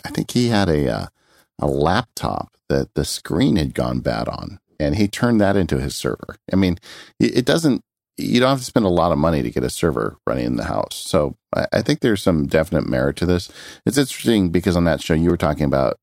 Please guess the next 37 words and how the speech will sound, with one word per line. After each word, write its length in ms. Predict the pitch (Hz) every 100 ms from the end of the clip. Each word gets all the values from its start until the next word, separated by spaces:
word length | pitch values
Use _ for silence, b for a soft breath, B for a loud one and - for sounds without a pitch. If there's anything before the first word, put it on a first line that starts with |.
| -
a 100 | -
nas 320 | 76 80 92 87
drive. 240 | 71 67
I 100 | 76
was 120 | 92
talking 300 | - 73 78
about 200 | 69 62
basically 420 | 71 76 - -
I 80 | 62
have 180 | 73 60
the 100 | -
iMac 460 | 60 69 69 62 -
on 120 | 64
my 120 | 62
desks 580 | - 73 80 - - -
just 220 | - 67 -
running 260 | 67 73
twenty-four 440 | 65 62 57 - -
seven. 380 | - 50 62 b b b b -
It 100 | 87
does 180 | 78
a 60 | 69
lot 280 | 65 67 65
of 100 | 65
the 100 | 71
things, 500 | - 87 90 - - -
which, 220 | 85 87 -
but, 220 | 90 - - -
but 240 | - 78 -
the 220 | - 71 67
server 460 | - 139 104 92
is 100 | 78
kind 160 | - 85
of 60 |
the 80 | 73
middle 340 | 71 90 87 76
solution 580 | - - - - -